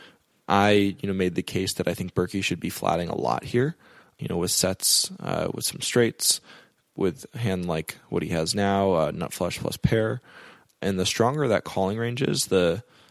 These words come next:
less profitable it is for G-Man to raise.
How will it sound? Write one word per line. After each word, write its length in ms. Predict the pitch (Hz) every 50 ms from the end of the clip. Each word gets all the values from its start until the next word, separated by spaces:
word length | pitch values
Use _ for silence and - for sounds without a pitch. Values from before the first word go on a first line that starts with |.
| _ _
less 200 | - 98 92 82
profitable 440 | - - 90 90 87 - 101 95 98
it 80 | 95 87
is 320 | 92 90 87 - - - -
for 320 | - - - 92 87 85 85 - -
G-Man 400 | - - 98 92 90 90 87 87
to 120 | - 98
raise. 460 | 95 92 98 107 113 127 131 - -